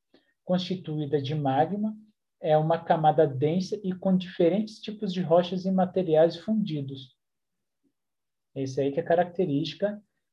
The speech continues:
do mag-, é, do magma, não, perdão, do manto.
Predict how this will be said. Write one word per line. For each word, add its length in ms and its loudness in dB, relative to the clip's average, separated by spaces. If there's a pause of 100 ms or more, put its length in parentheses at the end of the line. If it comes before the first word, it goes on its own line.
(640)
do 520 0
mag-, 540 2
é, 480 4
do 100 -4
magma, 400 2
não, 180 0
perdão, 480 2 (380)
do 180 -2
manto. 480 0